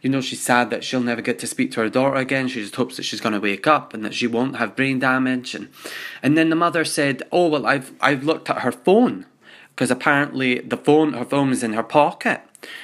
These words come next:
And she said, "There's a text on there, uh, uh, that was sent to me the other day saying, uh, about my disgusting behaviour." So then I had to fucking think. I was like, "Oh, fuck, you're right."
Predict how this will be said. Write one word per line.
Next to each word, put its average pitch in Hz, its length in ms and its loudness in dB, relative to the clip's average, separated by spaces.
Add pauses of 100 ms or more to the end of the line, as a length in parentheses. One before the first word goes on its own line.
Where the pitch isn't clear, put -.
(220)
And 139 420 0
she - 100 -4
said, 139 300 0
"There's 143 220 2
a 131 60 -6
text - 500 0
on 120 260 2
there, 95 400 -10 (400)
uh, 117 320 2 (600)
uh, 69 280 -2
that 143 220 2
was 131 140 -2
sent 151 280 2
to 127 60 -8
me 135 240 2
the 107 120 -2
other 110 140 -6
day 135 280 0
saying, 123 320 0 (240)
uh, 120 200 4
about 131 240 0
my 120 140 0
disgusting 123 640 -4
behaviour." 123 580 -2 (340)
So 160 240 2
then 156 220 -2
I 175 100 4
had 143 100 -2
to 131 100 -8
fucking 131 380 -4
think. 165 300 0
I 135 60 -2
was 131 140 -6
like, 127 240 -2
"Oh, 123 140 -10
fuck, - 460 -4
you're 135 120 2
right." 123 340 -2